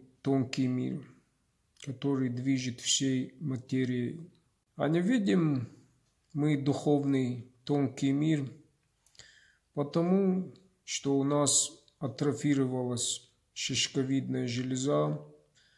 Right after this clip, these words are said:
или третий глаз. Но мы всё равно можем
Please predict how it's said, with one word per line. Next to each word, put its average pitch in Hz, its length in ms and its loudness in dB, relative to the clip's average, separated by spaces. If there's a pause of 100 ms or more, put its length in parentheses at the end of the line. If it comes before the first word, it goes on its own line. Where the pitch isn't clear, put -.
(520)
или 131 180 0
третий 135 520 0
глаз. 123 560 -2 (1800)
Но 151 100 0
мы 233 160 4
всё 208 240 8
равно 185 340 6
можем 135 600 2